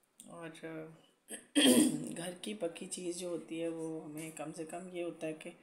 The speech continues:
हमने ख़ुद बनाई है साफ़ सुथरे तरीके से। तो इसमें मैंने थोड़ा सा ये एक पाव के करीब कीमा था और दो टमाटर, दो प्याज मैंने इसमें काट लिए, थोड़ा सा पानी डाल दिया है।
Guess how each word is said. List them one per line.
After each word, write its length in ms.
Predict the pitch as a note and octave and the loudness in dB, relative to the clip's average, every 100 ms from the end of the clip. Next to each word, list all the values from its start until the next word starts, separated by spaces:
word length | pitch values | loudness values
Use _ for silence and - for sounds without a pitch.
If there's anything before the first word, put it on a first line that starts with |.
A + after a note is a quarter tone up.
| - - - _ - | -20 -20 -20 _ -10
हमने 260 | E3+ F3+ | -6 -4
ख़ुद 260 | F3+ F3+ F#3 | -4 -4 -4
बनाई 340 | F3 D#3+ D#3 D#3+ | -4 -2 -2 0
है 80 | |
साफ़ 300 | E3 D#3 D3 | 0 -2 -4
सुथरे 340 | - D#3 - D#3 | -6 -10 -6 -6
तरीके 380 | D#3 D3+ - D#3+ | -6 -8 -6 -6
से। 140 | G3+ | -6
तो 1160 | - _ _ - - - _ - - _ _ F#3 | -10 _ _ -16 -16 -18 _ -20 -20 _ _ -6
इसमें 240 | - G#3 | -2 0
मैंने 300 | G3+ F#3+ G3 | 0 0 -2
थोड़ा 280 | G3 F#3 F#3 | 0 2 4
सा 420 | - F#3 F3 E3+ | 4 2 2 2
ये 320 | E3 E3 D#3+ - - - _ F3+ | 2 0 -2 -6 -16 -20 _ -4
एक 220 | F3 F3+ | -2 0
पाव 160 | E3+ E3+ | 2 2
के 140 | F3 | 0
करीब 400 | F3 F3 E3+ E3+ - | -2 0 0 0 -4
कीमा 280 | E3+ E3+ A3+ | -4 -2 -4
था 300 | A3 F3+ - _ _ _ _ _ _ _ _ F3+ | -4 -6 -10 _ _ _ _ _ _ _ _ -8
और 100 | F3 | -4
दो 200 | F3 F3+ | -4 -2
टमाटर, 520 | F3+ E3 D#3+ E3 F#3+ | -2 0 0 0 -2
दो 200 | F#3+ E3+ | 0 -2
प्याज 380 | E3+ D#3+ E3+ - | 0 0 0 -2
मैंने 160 | G3+ F#3+ | -4 -4
इसमें 260 | - F#3 | -4 -6
काट 320 | - D#3+ D#3 E3 | -4 -2 -2 -2
लिए, 180 | E3+ | -4
थोड़ा 180 | E3+ D#3 | -4 -6
सा 140 | - E3+ E3 | -6 -6 -6
पानी 260 | D3+ E3+ | -6 -4
डाल 280 | G#3+ F#3 E3 | -2 -2 -2
दिया 240 | E3 | -2
है। 60 | E3 | -4